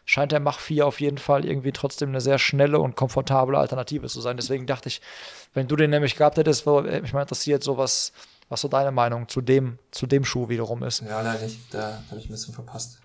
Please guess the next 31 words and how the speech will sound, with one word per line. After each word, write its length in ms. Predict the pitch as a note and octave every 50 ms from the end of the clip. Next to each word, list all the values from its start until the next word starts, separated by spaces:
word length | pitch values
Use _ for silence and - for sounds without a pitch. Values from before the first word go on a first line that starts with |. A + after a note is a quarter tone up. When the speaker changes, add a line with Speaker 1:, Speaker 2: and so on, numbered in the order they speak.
| _ _ _ _ _ -
Speaker 2:
da 80 | - -
ranzukommen. 480 | G#2+ G#2 G#2+ - G#2+ - - A2 G#2+ -
Speaker 1:
Ja, 200 | - G2 F#2+ - - -
mal 100 | G#2+ A2+
gucken. 320 | - - B2 - F#2+ G2+ - - - - -
Speaker 2:
Ähm, 280 | A2+ A2+ A2+ A2 A2 A2
Speaker 1:
Mal 100 | A2+ A2+
gucken. 240 | A2 - G#2+ G2+ A#2+ - - - - _ - - _ _ _ - - _ _ _ _ _ _ - - - - - - - - - - - -
Speaker 2:
Ja, 160 | C3 G#2+ A#2 C3
aber 160 | D3 D3 C#3
es 100 | C#3+ -
ist 120 | E3 E3+ -
halt 120 | E3 C3+
auch 80 | A#2 -
richtig, 200 | C#3 - C3 B2
ich 60 | -
würde 160 | - - C3 -
ja 40 | -
auch 40 | -
gern 220 | - C3 B2+ B2
weniger 300 | B2+ B2+ C3+ C3+ C3 C3
Carbon 340 | B2+ - C3 B2 C3+ C3+ C3
tragen 280 | C3 - C3 B2+ C3+ C3+
im 100 | B2+ B2
Training, 340 | B2+ A#2+ B2 B2+ C3 B2 G#2
aber 180 | A2+ A2+ A2+
durchs 220 | A2+ - - - -
Testing 360 | - A#2 A2 - - A#2 A2 G2+
ist 140 | - -
halt, 420 | A2+ G2 F2+ - - - - - - _ _ _ _ _ _ _ -
ähm, 480 | G2 G2+ G2+ G2 G2 G2 F#2+ F#2+ A#2